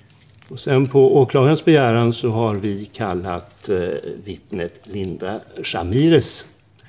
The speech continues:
De är delgiven kallelsen till idag och vad jag förstått sitter redan och väntar utanför.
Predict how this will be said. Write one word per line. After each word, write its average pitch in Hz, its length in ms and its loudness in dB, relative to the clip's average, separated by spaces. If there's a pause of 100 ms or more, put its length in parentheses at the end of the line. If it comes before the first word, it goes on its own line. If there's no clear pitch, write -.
(500)
De 107 220 -6
är 90 140 0
delgiven 120 760 4
kallelsen 151 460 0
till 160 160 -2
idag 156 400 2
och - 260 -6
vad 175 120 0
jag 165 100 2
förstått - 460 -8
sitter - 540 -2
redan 104 380 2
och 107 100 -2
väntar 113 460 -2
utanför. - 720 -4